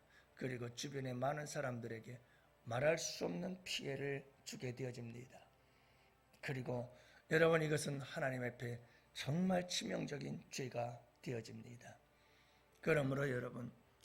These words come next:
항상 우리의 마음을 항상 깨끗하게 하고 정결하게 하십시오. 이런 유혹, 이런 시험, 이런 육체적 본능이 여러분, 우리 안에서 계속해서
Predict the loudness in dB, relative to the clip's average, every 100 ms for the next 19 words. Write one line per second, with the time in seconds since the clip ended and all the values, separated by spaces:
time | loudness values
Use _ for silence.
0 | -10 -4 2 6 6 4 -4 -18 -20 -20
1 | -20 4 8 10 12 12 12 10 4 2
2 | -4 -12 -20 _ -12 -2 2 4 6 6
3 | 6 0 -2 -2 0 0 2 2 2 -2
4 | -2 -4 -2 0 0 0 0 -4 -4 -2
5 | -2 -2 -6 -6 -6 -10 -14 -20 -20 -20
6 | _ -2 4 6 4 0 2 2 2 -2
7 | -8 -6 0 2 2 0 2 4 6 6
8 | 4 -2 -12 -20 -2 6 8 8 4 0
9 | 0 0 -2 -4 -2 2 4 6 4 2
10 | -10 -20 -20 -12 -4 -2 0 -2 0 0
11 | 0 0 -4 -6 -10 -20 -20 _ 0 12
12 | 12 12 12 12 6 8 4 6 2